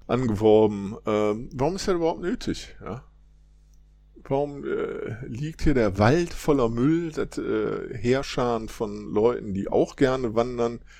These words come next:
jetzt mal eine Woche raus müssen, den aufzuheben? Warum müssen die Leistung anderer erbringen? Ja, die kriegen, tun die dafür natürlich, dass da eine saubere Umwelt ist, äh, oder saubere Wanderwege oder wie auch immer. Das kriegen die anderen aber auch, die Leistung.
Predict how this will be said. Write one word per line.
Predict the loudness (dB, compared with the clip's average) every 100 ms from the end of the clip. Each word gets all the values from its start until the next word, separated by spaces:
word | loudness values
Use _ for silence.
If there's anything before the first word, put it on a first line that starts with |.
| -20 -2
jetzt | 0 0 0
mal | -2 -2
eine | 0
Woche | -2 2
raus | 2 4 2 0
müssen, | -8 -8 -4
den | -4 -2
aufzuheben? | -2 -2 -2 -6 -2 -4 -6 -6
Warum | -6 -6 -8
müssen | -12 -8
die | -4 -2
Leistung | -2 -4 -6 -12
anderer | -10 -4 -4 -4
erbringen? | -6 -6 -6 -12 -20 -20 -20 -20 -20 -20 -20 -20 -8
Ja, | -4 -4
die | -6
kriegen, | -8 -2 0 0 -2
tun | -2
die | 0 2
dafür | 0 0 -2
natürlich, | -2 -2 -4 -4 -6
dass | -6 0
da | 0 0
eine | -2 0
saubere | 2 4 2 0
Umwelt | -2 -2 2 2 2
ist, | -2 -4 -10 -6
äh, | -4 -4
oder | -2 -4 -4 -6
saubere | -4 0 0 0 -2
Wanderwege | -2 -2 -2 -2 -2 -4
oder | -4 -6
wie | -6
auch | -12 -12
immer. | -14 -16 -18 -10
Das | -8
kriegen | -4 -4 -2
die |
anderen | -4 -4 -4
aber | -4 -2
auch, | 0 -2 -2
die | -6
Leistung. | -2 -2 -4 -10